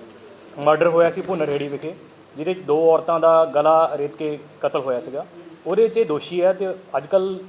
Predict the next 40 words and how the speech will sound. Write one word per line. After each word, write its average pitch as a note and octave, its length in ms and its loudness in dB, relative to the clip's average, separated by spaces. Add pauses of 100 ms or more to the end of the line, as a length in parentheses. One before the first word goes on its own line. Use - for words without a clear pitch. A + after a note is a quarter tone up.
(100)
ਬੇਲ C3+ 160 -4
'ਤੇ B2+ 200 -8
ਹੈ। G2+ 100 -10 (640)
ਤੋ E3+ 60 -12
ਉਹ, G3 300 -4
ਇਹ F3+ 60 -6
ਦੋਨਾਂ F#3+ 360 0
ਨੇ A#3 80 2
ਮਿਲ F#3 160 -2
ਕੇ G3 340 -2 (100)
ਮੱਧ E3 200 0
ਪ੍ਰਦੇਸ਼ E3 420 -6
ਤੋਂ F3+ 120 -4
ਦੋ D3+ 240 -4
ਵੈਪਨ D#3 340 -2
ਲਿਆਂਦੇ। C#3+ 320 -6 (460)
ਵੈਪਨ D#3 340 0
ਲਿਆ G3+ 180 4
ਕੇ F#3 200 -2
ਇਹ G3 60 -2
ਤਾਕ E3 300 4
ਦੇ F3+ 80 -6
ਵਿੱਚ F3+ 160 -6
ਸੀਗੇ F3+ 240 -6
ਕਿ F3+ 180 -6
ਅਸੀਂ F#3 140 -10
ਜਿਹੜਾ F3+ 180 0
ਵਿਰੋਧੀ D#3 400 -2
ਗੈਂਗ D3+ 200 -2
ਆ D#3 40 2
ਉੱਤੇ E3+ 500 -2 (180)
ਅਟੈਕ D3+ 340 0
ਕਰੀਏ E3+ 320 -2
ਤੇ E3+ 160 -4
ਉੱਥੇ D#3+ 240 -4
ਕਿਸੇ D#3 420 -4 (540)
ਗਰੁੱਪ D3+ 220 0
ਮੈਂਬਰ D#3 240 -2
ਨੂੰ D#3 120 -6
ਮਾਰੀਏ। A2+ 280 -2